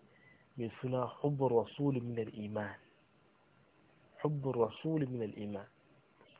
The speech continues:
Ma'ana son manzon Allah sallallahu alaihi wasallam yana daga cikin imani. Babi na gaba, addinu yusrun.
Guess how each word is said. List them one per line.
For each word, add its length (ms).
Ma'ana 400
son 140
manzon 340
Allah 160
sallallahu 60
alaihi 100
wasallam 320
yana 160
daga 300
cikin 280
imani. 380
Babi 260
na 120
gaba, 360
addinu 440
yusrun. 760